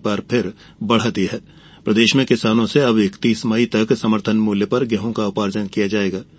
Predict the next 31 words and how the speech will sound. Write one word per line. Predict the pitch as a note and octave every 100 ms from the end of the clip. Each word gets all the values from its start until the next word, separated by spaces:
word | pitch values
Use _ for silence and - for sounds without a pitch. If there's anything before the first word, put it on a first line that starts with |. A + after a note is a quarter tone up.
| - _ - - - -
इस | A2
बारे | A2 A#2 B2
में | D3
राज्य | B2 A2+ A#2
शासन | - A2+ B2+ B2+
के | D#3
खाद्य | - A2+ A2+ A2
नागरिक | G#2+ G2 G#2 G2+
आपूर्ति | G2 A2 G2 C#3 E3
और | A#2 A2
उपभोक्ता | G#2+ A2 G2+ G#2+ B2
संरक्षण | G#2+ G#2+ G#2+ - A#2+
विभाग | G2+ F#2+ B2+ B2
द्वारा | G2 F#2+ A#2 - - - -
आदेश | B2 A#2 A2+ G#2+
जारी | A2 G2+
कर | G#2+
दिया | A2 G2
गया | G2+ F#2+
है। | A2+ - - - - - - -
गौरतलब | A2+ A#2 A#2+ C#3+ C#3+
है | D#3+
कि | E3
प्रारंभ | D#3 A#2 A2+ B2
में | A#2 B2+
किसानों | C3+ A2 A2+ A#2
से | A2+ C#3
गेहूं | A#2+ G#2 C3
उपार्जन | A2 A2+ A2 A#2 C3
के | A2
लिए | F#2+ G2 B2